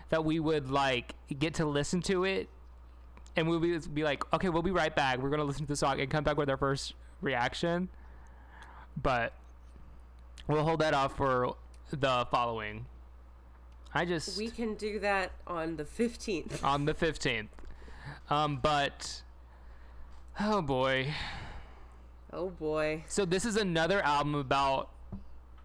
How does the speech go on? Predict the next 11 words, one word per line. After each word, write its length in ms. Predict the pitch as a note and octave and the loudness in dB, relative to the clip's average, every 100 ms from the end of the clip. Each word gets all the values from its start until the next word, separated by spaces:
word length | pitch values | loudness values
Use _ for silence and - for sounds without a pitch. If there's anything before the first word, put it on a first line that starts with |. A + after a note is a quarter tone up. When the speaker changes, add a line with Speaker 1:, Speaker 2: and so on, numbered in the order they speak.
| - | -4
Speaker 1:
her 160 | C#3 C3 | -2 0
going 160 | C3+ | 2
to 60 | C3 | 2
rehab 300 | C3+ C#3 C3 | 2 2 2
again? 640 | B2+ C#3 C#3+ C#3+ D3+ D#3+ - - - | 2 2 4 4 2 0 -4 -6 -2
Uh, 100 | D3+ | 0
them 320 | C3 D3+ C#3+ | 2 2 2
going 120 | D3 | 2
to 60 | C#3+ | 2
rehab 200 | C#3+ D3 | 2 0
again? 380 | C#3 C#3 C#3+ | 0 -2 -4